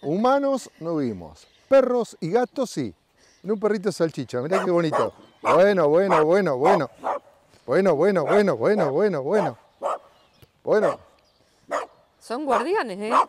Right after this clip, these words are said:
Speaker 1: Sí, son muy guardianes. Mirá, acá hay otro. Así que acá hay. Bueno, bueno, bueno, bueno. Acá está la pulpería.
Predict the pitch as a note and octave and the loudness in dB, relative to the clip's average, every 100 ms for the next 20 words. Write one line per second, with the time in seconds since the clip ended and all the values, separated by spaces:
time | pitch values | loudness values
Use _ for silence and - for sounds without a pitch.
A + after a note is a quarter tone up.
0 | - - G3 B3+ B3+ F3 F3+ D#3 F3 G3 | -4 0 4 4 2 2 0 -2 -2 0
1 | C#3+ F#3 B3+ F3 G2+ F2 - _ _ _ | 2 2 4 2 -2 -12 -20 _ _ _
2 | - E3+ D#3+ - - E3 D#3+ A#2 G#2 G2+ | -4 0 0 -4 -4 0 0 -2 -10 -10
3 | A2+ - E3 D3+ C#3 G3+ G3+ D3 - _ | -12 -10 -4 -4 0 0 0 -2 -12 _
4 | _ _ _ _ _ _ - B3+ - _ | _ _ _ _ _ _ -16 -16 -16 _
5 | _ _ _ - B2 E3+ D3 B2+ D#3 B2+ | _ _ _ -8 -4 -2 -2 -2 -4 -4
6 | C3 B2 A2+ B2 F#2 _ _ _ _ _ | -6 -8 -10 -12 -14 _ _ _ _ _
7 | _ _ _ _ _ _ _ _ - - | _ _ _ _ _ _ _ _ -20 -20
8 | _ _ _ _ _ _ _ - G#2+ C#3+ | _ _ _ _ _ _ _ -18 -6 -6
9 | - D3+ C3+ B2+ A#2 C3 C3 G2+ | -2 -2 -2 -4 -4 -4 -4 -6